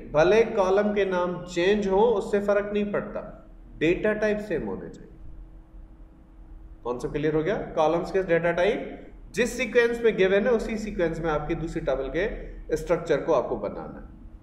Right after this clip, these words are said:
अच्छा जी, an existing rows or records in target table remain unaffected। For example, एक table से data copy कर रहे हैं और दूसरी के अंदर paste कर रहे हैं।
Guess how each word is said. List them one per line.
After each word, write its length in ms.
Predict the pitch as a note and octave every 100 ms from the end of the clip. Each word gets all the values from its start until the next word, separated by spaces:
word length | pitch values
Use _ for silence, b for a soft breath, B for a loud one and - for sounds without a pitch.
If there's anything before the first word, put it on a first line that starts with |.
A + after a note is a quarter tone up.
| -
अच्छा 240 | D#3+ D#3+ F#3+
जी, 120 | A#2+ G2 - - - - -
an 200 | A#3+ B3 G#3
existing 680 | F#3+ D#3 C4+ - D#4+ D4 G#3
rows 400 | G#3+ A3+ C4+ A#3
or 120 | A3
records 580 | G3 G3 G#3 G#3 A#3+ -
in 140 | A3+ G#3
target 460 | F3+ F#3 G#3 A3+ G#3+
table 420 | F#3 F3+ G#3+ A#3
remain 640 | F3+ G#3 G#3 G#3 A3+ B3 A#3+ -
unaffected। 800 | G#3 A3 G3+ - A2 - F2+ - - - - - - -
For 160 | G3+ A3+
example, 600 | B3 F#3+ D#3+ C#3 C3+ C#3+ G3+ - - - - -
एक 260 | - A3 G#3
table 360 | A3 G#3+ A3+ A#3
से 120 | B3
data 260 | F#3+ G3+ G#3 G3+
copy 340 | F3 E3+ A3 G#3+
कर 180 | A3 G#3+
रहे 120 | A#3
हैं 220 | C#4+ -
और 160 | - D#3 D#3
दूसरी 380 | G#3 G#3 A#3 B3
के 120 | A3+
अंदर 300 | F3+ F#3 G#3+ G#3+
paste 280 | F3+ C#3 -
कर 120 | -
रहे 60 | D#2+
हैं। 140 | -